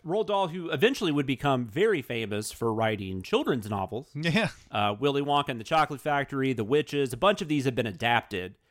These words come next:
Speaker 1: Uh, and, um, also had that weird, like, I always heard growing up that, like, he didn't actually like children, but I don't think,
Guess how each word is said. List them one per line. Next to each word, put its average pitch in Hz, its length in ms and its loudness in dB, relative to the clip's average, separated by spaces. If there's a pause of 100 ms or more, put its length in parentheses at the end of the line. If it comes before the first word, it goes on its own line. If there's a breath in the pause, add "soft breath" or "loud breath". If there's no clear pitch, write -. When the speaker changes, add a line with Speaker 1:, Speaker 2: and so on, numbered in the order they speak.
(500)
Speaker 1:
Uh, 113 340 0 (180)
and, 143 480 0
um, 110 680 0 (520 soft breath)
also 214 260 2
had 202 200 0
that 170 160 -2
weird, 147 360 0
like, 127 380 -2 (480)
I 160 160 4
always 233 280 -2
heard 170 260 2
growing 131 340 0
up 117 260 2
that, 110 160 -2
like, 107 220 0
he 131 180 0
didn't 131 280 4
actually 131 280 0
like 104 280 2
children, 131 500 -2
but 135 120 0
I 151 120 2
don't 170 320 0
think, 147 220 -8